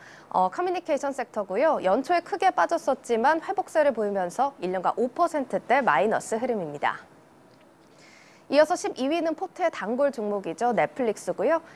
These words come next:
일 년간 육십사 퍼센트로 크게 올랐습니다.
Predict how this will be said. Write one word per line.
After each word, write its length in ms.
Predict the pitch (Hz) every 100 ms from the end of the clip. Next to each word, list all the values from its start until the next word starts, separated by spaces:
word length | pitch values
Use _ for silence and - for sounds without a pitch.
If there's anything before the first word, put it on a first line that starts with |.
| -
일 140 | 214
년간 320 | 247 240 214
육십사 400 | 185 - - -
퍼센트로 680 | - 330 294 247 185 233 311
크게 240 | - -
올랐습니다. 720 | 220 165 160 - 160 147 139